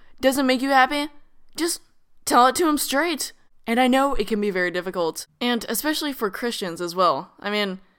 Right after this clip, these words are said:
it is really hard for us to say things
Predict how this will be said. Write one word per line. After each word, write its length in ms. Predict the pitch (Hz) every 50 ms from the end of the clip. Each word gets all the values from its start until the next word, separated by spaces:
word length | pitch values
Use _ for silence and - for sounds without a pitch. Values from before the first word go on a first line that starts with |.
| _ _ _ _ _ _ _ _
it 160 | - 220 240
is 260 | 269 269 254 220 208 185
really 720 | - 170 170 175 180 190 196 208 214 214 214 208 196 185 190
hard 260 | 196 180 170 165 170
for 160 | 180 185 165
us 140 | 156 190 190
to 120 | - 190
say 300 | 190 - 196 185 180 180
things 600 | 180 190 185 175 170 165 160 165 170 - - -